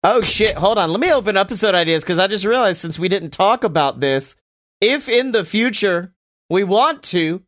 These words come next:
we can discuss Detective Pikachu or the Pokemon movies. We didn't really talk about any of the media.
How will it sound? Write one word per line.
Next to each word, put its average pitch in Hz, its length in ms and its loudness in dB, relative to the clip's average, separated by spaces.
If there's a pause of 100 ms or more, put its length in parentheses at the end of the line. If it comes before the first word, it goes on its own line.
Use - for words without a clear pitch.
(320)
we 233 180 -2
can 285 320 -2
discuss 269 480 -4
Detective 233 840 -4
Pikachu 208 720 -4 (240)
or 311 220 2
the 311 100 -12
Pokemon 277 720 0
movies. 247 540 -2 (200)
We 294 180 2
didn't 320 240 0
really 302 200 2
talk 294 340 0
about 277 320 0
any 277 260 0
of 233 140 -2
the 269 100 -2
media. 247 640 -2